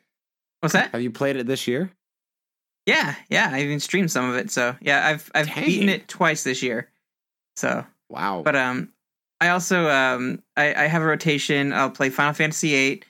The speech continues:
Speaker 1: Tales of Symphonia, uh, The World Ends With You. Um, I'll kinda rotate those three, and sometimes I'll sprinkle in, like, some other R P G that was kind of influential to me, but mostly I keep it to those three,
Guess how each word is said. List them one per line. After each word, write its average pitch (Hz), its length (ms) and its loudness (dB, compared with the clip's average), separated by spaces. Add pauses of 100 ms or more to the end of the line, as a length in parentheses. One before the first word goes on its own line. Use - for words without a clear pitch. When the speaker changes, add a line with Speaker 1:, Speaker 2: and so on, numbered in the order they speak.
(300)
Speaker 1:
Tales 147 160 4
of 143 80 0
Symphonia, 135 760 0 (100)
uh, 123 140 0
The 127 80 0
World 135 200 2
Ends 131 160 0
With 131 140 -4
You. 120 280 -4 (400)
Um, 120 180 -2
I'll 131 60 -4
kinda 135 220 0
rotate 131 360 0
those 131 220 -2
three, 127 400 -2
and 135 220 -2
sometimes 220 340 2
I'll 160 140 2
sprinkle 165 340 0
in, 139 180 2
like, 120 360 -4 (880)
some 175 240 2
other 147 260 2
R 139 140 2
P 135 120 0
G 127 180 0
that 123 100 -2
was 123 160 -6
kind 131 180 -2
of 123 180 -4
influential 131 520 -2
to 123 60 -6
me, 120 160 -4
but 117 160 -6
mostly 180 360 2
I 143 60 0
keep - 180 -2
it 151 80 -10
to 143 60 -2
those 131 220 0
three, 123 380 -4